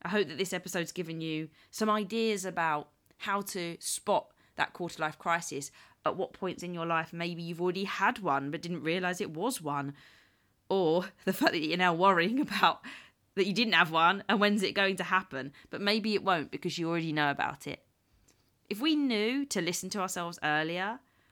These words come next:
would so many people experience that quarter life crisis? If we knew that there were people out there that had already gone through that, and in hindsight they were able to reflect and say, Look, if you just keep an eye on actually how you feel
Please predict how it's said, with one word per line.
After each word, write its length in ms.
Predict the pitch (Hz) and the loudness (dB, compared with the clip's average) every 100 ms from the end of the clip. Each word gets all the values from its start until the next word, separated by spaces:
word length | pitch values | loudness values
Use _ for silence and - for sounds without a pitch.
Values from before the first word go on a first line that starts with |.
| - | -2
would 160 | 190 202 | -2 0
so 180 | 190 | 0
many 240 | 175 185 180 | 0 -2 -4
people 380 | 185 175 170 151 | -4 -6 -4 -6
experience 600 | - - 165 156 - - | -6 -4 -2 -2 -2 -8
that 160 | - | -8
quarter 320 | - 147 - | -8 -12 -10
life 140 | - - | -10 -10
crisis? 580 | 165 156 - - - - - - | -12 -12 -14 -16 -18 -18 -20 -10
If 160 | 202 | -6
we 160 | 220 262 | -2 0
knew 220 | 247 240 | 2 0
that 100 | 247 | 0
there 80 | 202 | -2
were 80 | 180 | -4
people 380 | - 208 202 196 | -4 -4 0 -2
out 140 | - | 0
there 160 | 180 185 | -2 -2
that 120 | 165 | -2
had 100 | 175 | -2
already 260 | 175 175 | -4 -4
gone 260 | 147 170 165 | -4 -4 -4
through 340 | - 160 170 | -8 -6 -2
that, 280 | 208 226 262 - _ _ _ _ _ _ _ | 0 0 -2 -8 _ _ _ _ _ _ _
and 320 | 175 160 156 - | 4 4 0 0
in 160 | 185 | 0
hindsight 540 | 170 175 180 175 214 - | 0 -2 -2 0 -2 0
they 100 | 160 | 0
were 100 | 165 | 0
able 160 | 156 160 | -4 -6
to 100 | 160 | -8
reflect 420 | 151 160 - - | -2 -2 -2 -6
and 120 | 196 | -6
say, 260 | - 156 165 | -2 -2 0
Look, 240 | 190 156 | -2 -2
if 200 | 165 - | -6 -10
you 180 | 190 277 | -6 -6
just 180 | 302 - | -4 -6
keep 240 | 240 220 | -6 -6
an 100 | 175 | -4
eye 220 | 165 226 | -2 0
on 120 | 170 - | -2 -2
actually 380 | 202 - - 175 | -4 -2 -8 -6
how 200 | 185 175 | -4 -4
you 200 | 165 170 | -4 -6
feel 500 | - 208 139 135 | -4 -4 -2 -4